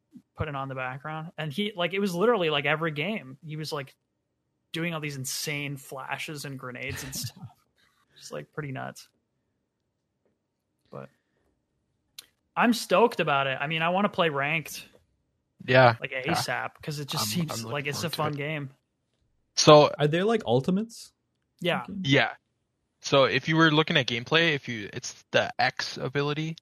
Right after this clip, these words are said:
Speaker 3: is everyone's ultimate. It has, like,
Speaker 2: Okay.
Speaker 3: little
Speaker 1: Right.
Speaker 3: orbs under it. And I mean, they, they can be round winning in and of themselves.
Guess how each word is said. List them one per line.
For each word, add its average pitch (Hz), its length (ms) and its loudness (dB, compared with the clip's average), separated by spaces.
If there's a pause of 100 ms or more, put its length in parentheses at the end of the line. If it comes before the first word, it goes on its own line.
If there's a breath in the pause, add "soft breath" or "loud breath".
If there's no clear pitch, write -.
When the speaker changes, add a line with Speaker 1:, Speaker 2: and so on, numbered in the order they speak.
Speaker 3:
is 123 140 -4
everyone's 120 440 -6
ultimate. 147 420 -12 (320)
It 117 60 -8
has, 123 200 0
like, 107 140 0
Speaker 2:
Okay. 107 80 -2
Speaker 3:
little 117 220 -6
Speaker 1:
Right. - 120 -12
Speaker 3:
orbs 123 340 -6
under 139 220 0
it. 165 140 2 (4000)
And 143 120 4
I 151 60 4
mean, 156 160 2
they, 135 160 0
they 160 160 2
can 175 200 -2
be 117 220 2
round 123 480 0
winning 110 380 -10 (180)
in 120 120 -4
and 120 120 -4
of 110 140 -6
themselves. 107 680 -10